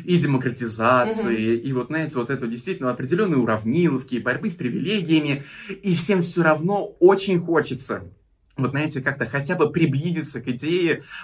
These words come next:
Speaker 1: вот этого какого-то очень закрытого сообщества, максимально закрытого, в котором всё построено на сумасшедших условностях,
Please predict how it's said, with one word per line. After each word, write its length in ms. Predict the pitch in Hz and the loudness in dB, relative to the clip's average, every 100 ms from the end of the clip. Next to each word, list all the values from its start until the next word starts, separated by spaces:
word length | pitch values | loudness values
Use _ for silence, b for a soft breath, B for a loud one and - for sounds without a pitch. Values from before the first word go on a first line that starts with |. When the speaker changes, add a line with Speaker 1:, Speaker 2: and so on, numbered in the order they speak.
| B | B
Speaker 1:
вот 140 | 151 | 0
этого 100 | 156 139 | 0 0
какого-то 260 | 151 156 | -2 -2
очень 380 | - 160 - 160 | -2 -2 0 0
закрытого 540 | 139 131 143 156 123 | 0 -2 0 0 -2
сообщества, 680 | 117 123 113 117 - - - 92 | -6 -4 -2 -4 -6 -14 -14 -8
максимально 800 | 120 151 - 190 147 156 143 | -6 -6 -4 -2 2 2 2
закрытого, 520 | 131 127 175 190 165 127 | -2 -4 -4 -4 -2 -4
в 60 | |
котором 320 | - 131 160 143 | -6 -6 -4 -4
всё 120 | 156 | -4
построено 540 | 143 - 156 151 135 | -4 -4 -2 0 -2
на 80 | 123 | -4
сумасшедших 500 | 127 143 143 - 127 | -6 -6 -4 -6 -6
условностях, 640 | 131 135 240 247 185 - | -8 -6 -4 -2 -2 -2